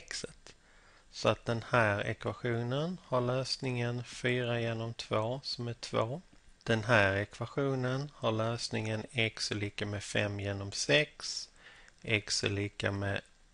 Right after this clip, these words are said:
sju genom tre och x är lika med två genom nio. Om din uppgift nu är att förklara hur man löser den här klassen av ekvationer,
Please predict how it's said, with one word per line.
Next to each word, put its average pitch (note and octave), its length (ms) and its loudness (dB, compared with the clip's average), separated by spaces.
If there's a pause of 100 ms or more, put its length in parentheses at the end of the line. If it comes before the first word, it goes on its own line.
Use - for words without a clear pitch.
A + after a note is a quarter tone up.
(140)
sju G#2+ 440 -2
genom G2 440 -6
tre C#3+ 640 -2 (840)
och D#3+ 240 2
x - 300 2
är A2+ 60 2
lika G#2+ 320 -2
med F#2 240 -6
två F#2+ 420 -2
genom F#2+ 440 -6
nio. G2+ 580 -4 (680)
Om D#3 180 0
din D3+ 200 6
uppgift D#3 420 2
nu A#2+ 260 4
är G2+ 460 4
att - 340 -8
förklara G2+ 720 4 (120)
hur F3 200 8
man D3 220 2
löser A2+ 400 2
den G#2+ 160 -2
här G#2 200 2
klassen G2+ 580 2
av G2+ 140 -2
ekvationer, G2 680 -4